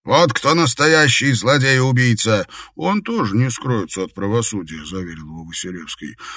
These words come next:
«Но зачем тебе понадобился глаз Равеля? Для чего ты хотел его использовать?» «Минутку!» воскликнул вдруг Тимофей. «А ведь я тебя знаю.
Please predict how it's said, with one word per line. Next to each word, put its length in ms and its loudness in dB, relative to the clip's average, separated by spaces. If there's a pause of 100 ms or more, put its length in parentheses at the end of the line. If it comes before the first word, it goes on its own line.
(120)
«Но 180 2
зачем 460 2
тебе 260 0
понадобился 720 0
глаз 320 0
Равеля? 540 -2 (320)
Для 220 0
чего 340 0
ты 120 -2
хотел 380 -2
его 200 -2
использовать?» 800 -4
«Минутку!» 920 0 (260)
воскликнул 840 -8
вдруг 280 -10
Тимофей. 680 -8 (360)
«А 200 0
ведь 220 -2
я 200 0
тебя 320 -2
знаю. 400 -2